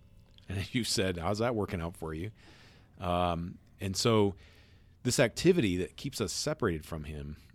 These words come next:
is what is, uh, keeping us in that, in that prison. So what would be, for instance, a, uh,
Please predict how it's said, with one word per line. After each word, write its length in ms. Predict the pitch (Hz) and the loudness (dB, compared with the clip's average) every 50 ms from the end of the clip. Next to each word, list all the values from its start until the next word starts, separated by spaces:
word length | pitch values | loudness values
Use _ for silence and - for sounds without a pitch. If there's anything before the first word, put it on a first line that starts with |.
| - - | -12 -8
is 580 | 98 90 85 82 80 80 78 - - - - - - - - - - - - - - | -4 -2 -2 -2 -2 -2 -2 -4 -4 -4 -6 -8 -16 -20 -20 -20 -20 -20 -20 -10 -4
what 420 | 104 101 95 90 - - - - - - - - - _ - - - - - - - - | -2 0 0 0 -2 -6 -12 -14 -14 -18 -20 -20 -20 _ -20 -20 -20 -20 -20 -20 -16 -10
is, 340 | 101 92 87 85 78 - - | -6 -6 -6 -4 -4 -6 -6
uh, 300 | 90 85 82 80 80 80 - - _ _ _ - - - - _ _ _ _ - - - _ - | -4 -4 -4 -6 -6 -8 -12 -16 _ _ _ -20 -20 -20 -20 _ _ _ _ -20 -20 -20 _ -14
keeping 340 | - - 139 131 139 117 107 | -6 -6 0 2 4 4 4
us 160 | 98 - - | 2 2 -2
in 220 | - 131 117 117 | -2 -2 0 0
that, 200 | 104 95 85 - | 0 0 -2 -4
in 60 | 98 87 85 80 | -8 -8 -6 -6
that 160 | 78 - - | -8 -10 -8
prison. 280 | - 87 175 120 87 80 | -6 -6 -6 -4 -6 -6
So 360 | - - 110 107 98 90 - - - - - - - - - - | -2 0 2 2 2 2 0 -8 -20 -20 -20 -20 -20 -20 -8 -2
what 120 | - 185 | 2 6
would 140 | 233 220 156 | 6 6 8
be, 180 | 139 151 147 135 | 8 8 8 8
for 380 | - - 117 113 104 107 110 | 6 4 2 2 2 0 0
instance, 480 | 117 113 110 - - 110 101 90 - - | 0 0 0 0 0 0 0 0 0 0
a, 260 | 90 87 85 82 80 | 0 2 2 0 0
uh, 260 | 80 80 78 78 76 | 0 -2 -2 -4 -6